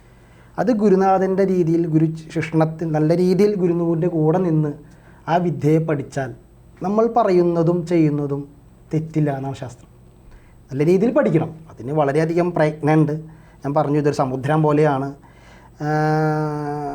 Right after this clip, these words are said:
പിന്നെ ഒരു പ്രമാണം ഇങ്ങനെ പറഞ്ഞു വെച്ചിട്ടുണ്ട്, "ആചാര്യാത് പാദമാദത്തെ പാദം ശിഷ്യസ്വമേധയാ പാദം ബ്രഹ്മചാരഭ്യ പാദകാലക്രമേണ ച." ഈ ശാസ്ത്രം എന്ന് പറയുന്നത് നിരന്തരം എന്നും പഠിച്ചുകൊണ്ടിരിക്കണമെന്നാണ്.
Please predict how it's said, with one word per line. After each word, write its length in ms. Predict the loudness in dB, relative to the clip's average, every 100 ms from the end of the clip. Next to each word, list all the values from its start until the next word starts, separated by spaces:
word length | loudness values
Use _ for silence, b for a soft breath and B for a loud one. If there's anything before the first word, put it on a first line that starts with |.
| -12 -18 -2
പിന്നെ 180 | 2 4
ഒരു 320 | 4 2 2
പ്രമാണം 280 | 0 2 2
ഇങ്ങനെ 220 | 2 2
പറഞ്ഞു 240 | 2 4 2
വെച്ചിട്ടുണ്ട്, 560 | 2 -2 -4 -6 -10 -16 -20 -20 -20 -20 -10 0
"ആചാര്യാത് 640 | 2 4 2 4 2 0
പാദമാദത്തെ 920 | 0 0 2 0 -2 -2 -4 -4 -6 -6
പാദം 420 | -4 -4 -2 -6
ശിഷ്യസ്വമേധയാ 1040 | -6 -10 -8 -10 -8 -6 -4 -4 -4 -8 -10 B B B B -2
പാദം 420 | 2 2 2 0
ബ്രഹ്മചാരഭ്യ 880 | 0 2 2 4 2 2 0 -2 -6 -8 -6
പാദകാലക്രമേണ 1120 | -2 0 -2 -4 -6 -2 -2 -4 -4 -4 -6
ച." 100 | -12 -16 -20 B B B 0
ഈ 40 |
ശാസ്ത്രം 440 | 2 2 2 0
എന്ന് 140 | 2 4
പറയുന്നത് 360 | 4 4 2
നിരന്തരം 500 | 4 4 2 2 4
എന്നും 260 | 4 4 4
പഠിച്ചുകൊണ്ടിരിക്കണമെന്നാണ്. 640 | 2 2 0 0 -2 -6